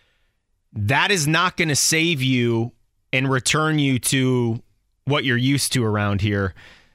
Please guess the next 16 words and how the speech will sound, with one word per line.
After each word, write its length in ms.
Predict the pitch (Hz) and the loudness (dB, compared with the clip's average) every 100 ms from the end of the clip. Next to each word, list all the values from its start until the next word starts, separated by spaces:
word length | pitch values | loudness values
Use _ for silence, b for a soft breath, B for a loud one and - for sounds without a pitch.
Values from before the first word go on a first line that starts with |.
| B | B
There's 180 | 131 143 | -2 0
a 60 | 135 | 0
ton 260 | - 135 | 0 0
of 60 | 156 | 0
work 220 | 151 147 | 0 -2
to 120 | - 143 | -4 -2
do, 360 | 117 107 120 - _ _ _ _ _ _ _ _ | 0 0 -2 -6 _ _ _ _ _ _ _ _
and 880 | 131 120 120 113 113 110 101 - - - _ _ _ _ _ _ _ _ _ _ _ _ _ - | -2 2 2 2 2 0 -2 -4 -6 -12 _ _ _ _ _ _ _ _ _ _ _ _ _ -2
I 120 | 131 | 0
know 240 | 139 147 | 2 2
the 200 | 131 127 | 2 2
immediate 640 | 123 135 180 160 123 - - | 2 2 2 2 0 -4 -4
question 500 | 135 123 - 135 127 | 0 0 2 0 2
is, 180 | 120 | 0
well, 200 | 113 123 | 2 0
what's 400 | 127 143 - - | 2 0 0 -4